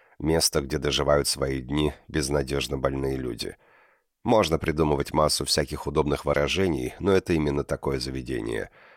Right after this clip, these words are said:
И любой врач, который там работает – почти герой. А пациенты должны иметь своеобразное мужество.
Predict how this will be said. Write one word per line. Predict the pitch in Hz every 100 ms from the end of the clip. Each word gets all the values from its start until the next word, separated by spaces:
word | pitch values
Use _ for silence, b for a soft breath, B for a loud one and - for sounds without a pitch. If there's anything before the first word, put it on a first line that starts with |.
| b
И | -
любой | 80 69 76
врач, | 71 73 76 -
который | 71 76 73
там | - 73 71
работает – | 73 87 - 67 - - -
почти | 78 76 - 76
герой. | 76 73 65 - - _ -
А | 82
пациенты | - 87 82 92 98
должны | 71 71 65 71
иметь | 71 78
своеобразное | - 71 71 71 73 65 69
мужество. | 67 62 - - -